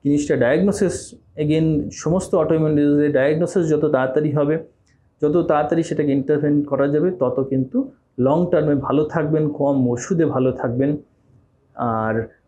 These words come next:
এক্সারসাইজটা ভুললে চলবে না, এক্সারসাইজ রেগুলার করে যেতেই হবে। এবং এটার সাথে ওষুধপত্র যেরকম যা ডক্টর, ডাক্তারবাবু বলছেন, সেগুলো নিয়মিত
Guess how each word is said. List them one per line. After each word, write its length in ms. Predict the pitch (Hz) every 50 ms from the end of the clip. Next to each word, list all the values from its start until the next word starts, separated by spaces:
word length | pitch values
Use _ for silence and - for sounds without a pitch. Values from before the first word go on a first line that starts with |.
| _ _ _ -
এক্সারসাইজটা 760 | - 151 147 - - 185 - - 160 156 147 147 - - 151 143
ভুললে 480 | 131 131 - - 160 170 180 180 175
চলবে 280 | - 170 156 160 165 160
না, 100 | 165 160
এক্সারসাইজ 600 | 143 147 - 151 - - 147 147 135 127 127 131
রেগুলার 340 | 135 127 135 139 139 139 131
করে 280 | - 139 135 139 135
যেতেই 340 | 120 127 120 - - 165 156
হবে। 260 | 143 165 156 165 190 - - - _ _ _ _ _ _ _ _ _ _ _ _ _ _ _ _
এবং 460 | - 131 131 135 135 139 147 147 - - - _ _ -
এটার 280 | 147 147 147 - 147 -
সাথে 360 | - - - - - 254 262
ওষুধপত্র 600 | 208 - - - 156 - - 160 156 - - 147
যেরকম 460 | 143 147 143 139 139 147 139 135 131
যা 300 | 131 131 127 127 123 - - 135 131 - - -
ডক্টর, 300 | - 127 127 - - 131
ডাক্তারবাবু 460 | 127 120 120 - - 123 120 123 123 120
বলছেন, 460 | 117 123 135 139 139 - - 185 180
সেগুলো 340 | - - 135 123 127 127 127
নিয়মিত 600 | 120 120 120 120 123 117 120 127 123 120 117